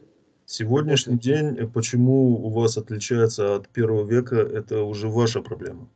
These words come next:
Speaker 1: В первом веке у них агапы, общая трапеза. На общей трапезе, наверное, можно решить, или перед общей трапезой, кто должен
Speaker 2: Слушай,
Speaker 1: быть извергнут.
Speaker 2: Александр, я знаю, что тебя перебиваю просто. Я просто тебе хочу сказать следующее. Тогда, когда был апостол Павел,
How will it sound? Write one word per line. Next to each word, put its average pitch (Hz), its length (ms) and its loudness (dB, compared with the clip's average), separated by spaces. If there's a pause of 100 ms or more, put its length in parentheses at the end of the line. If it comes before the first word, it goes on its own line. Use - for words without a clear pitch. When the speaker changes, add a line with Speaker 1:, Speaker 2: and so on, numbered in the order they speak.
(240)
Speaker 1:
В 98 180 -18
первом 151 340 4
веке 104 340 2
у 98 140 -8
них 127 280 2
агапы, 120 400 2
общая 113 400 0
трапеза. 104 480 -4 (220)
На 104 120 -6
общей 117 280 2
трапезе, 120 480 2
наверное, 110 340 0
можно 120 520 2
решить, 104 520 -2
или 95 100 -10
перед 117 360 2
общей 101 260 -6
трапезой, 92 500 -10 (340)
кто 175 200 0
должен 127 220 4
Speaker 2:
Слушай, 127 200 4
Speaker 1:
быть 120 160 -12
извергнут. 123 160 0 (140)
Speaker 2:
Александр, 117 400 -2
я 143 180 -2
знаю, 160 200 0
что - 80 -12
тебя 135 100 -6
перебиваю 135 460 0
просто. - 280 -14
Я 113 160 -6
просто 123 220 -12
тебе 117 160 -10
хочу 117 220 -10
сказать 117 240 -6
следующее. - 480 -12 (340)
Тогда, 143 300 2
когда 151 260 2
был 147 180 4
апостол 143 400 0
Павел, 147 380 -2